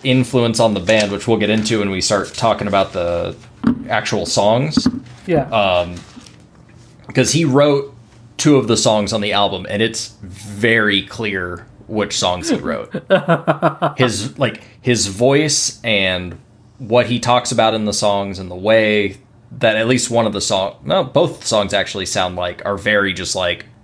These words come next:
Speaker 1: "This is so different."
Speaker 2: So, uh, what, what, what is it people, important for people to know about, uh, Dead Kennedys, like, um, their history?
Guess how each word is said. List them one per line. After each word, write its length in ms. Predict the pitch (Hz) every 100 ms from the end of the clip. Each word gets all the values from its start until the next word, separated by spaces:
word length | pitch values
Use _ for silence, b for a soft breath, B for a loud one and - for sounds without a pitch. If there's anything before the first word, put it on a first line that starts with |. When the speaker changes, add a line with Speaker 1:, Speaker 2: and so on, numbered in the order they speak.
| -
Speaker 1:
"This 380 | 95 117 127 123
is 160 | 101
so 520 | - - 110 110 101 92
different." 480 | 90 - 90 95 - - b
Speaker 2:
So, 240 | - 202 - 185
uh, 420 | 180 175 170 165 - _ _
what, 300 | 185 208 196
what, 420 | 196 214 190 -
what 200 | 196 190
is 120 | 196 190
it 180 | 196
people, 420 | 151 185 156 156 165
important 360 | 147 175 165
for 60 | 139
people 220 | 139 165
to 40 | 151
know 140 | 139 147
about, 400 | 139 135 151 - _ _ _ -
uh, 140 | 151
Dead 260 | 143 151 143
Kennedys, 560 | 151 139 131 123 -
like, 260 | 147 131 131
um, 380 | 139 131 127 123 _ -
their 420 | 165 160 156 160
history? 480 | 151 147 - 160 151